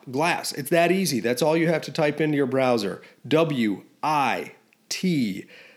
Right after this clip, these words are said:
dot G L A S S, Wit Glass. And, uh, you can email me if you want to get in touch with me at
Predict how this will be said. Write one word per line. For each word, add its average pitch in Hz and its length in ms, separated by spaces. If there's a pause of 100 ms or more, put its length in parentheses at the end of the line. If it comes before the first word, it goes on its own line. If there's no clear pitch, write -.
(160)
dot 127 480
G 151 420
L 139 380
A 139 280
S 135 320
S, - 480
Wit 123 360 (500)
Glass. - 600 (880)
And, 139 520
uh, 139 360
you 143 240
can 147 720 (1200)
email 214 420
me 214 340
if 113 120
you 165 140
want 175 200
to 175 40
get 180 160
in 185 80
touch 196 280
with 214 140
me 104 220
at 117 300